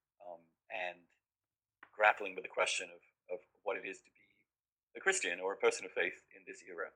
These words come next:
um, what we can believe, what we can't, how we know.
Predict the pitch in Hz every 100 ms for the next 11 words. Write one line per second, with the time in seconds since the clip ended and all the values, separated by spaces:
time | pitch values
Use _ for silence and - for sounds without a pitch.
0 | _ _ - 80 85 101 - - 117 95
1 | 90 _ _ _ _ 104 95 92 92 95
2 | 95 - 113 101 - _ _ _ _ _
3 | - 95 95 90 95 92 95